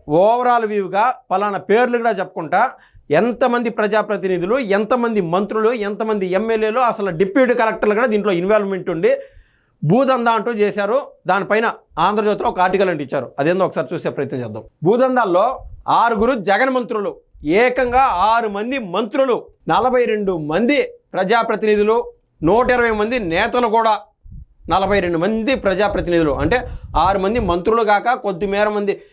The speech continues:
ఎమ్మెల్యేలు ఉన్నారు, వాళ్ళలో ఎంపీలు ఉన్నారు, వాళ్ళలో జెడ్పీటీసీ నాయకులు కూడా ఉన్నారు,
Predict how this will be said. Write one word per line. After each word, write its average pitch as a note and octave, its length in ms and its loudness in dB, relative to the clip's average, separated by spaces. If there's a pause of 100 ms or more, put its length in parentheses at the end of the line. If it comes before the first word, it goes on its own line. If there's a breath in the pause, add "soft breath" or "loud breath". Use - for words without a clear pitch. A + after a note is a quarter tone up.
(160 loud breath)
ఎమ్మెల్యేలు A3 520 2
ఉన్నారు, A3 280 0
వాళ్ళలో G#3 420 0
ఎంపీలు G#3 520 -2
ఉన్నారు, A3 340 0
వాళ్ళలో G#3 320 2
జెడ్పీటీసీ G#3+ 540 -2
నాయకులు G3+ 260 -2
కూడా A3 180 2
ఉన్నారు, G3 360 0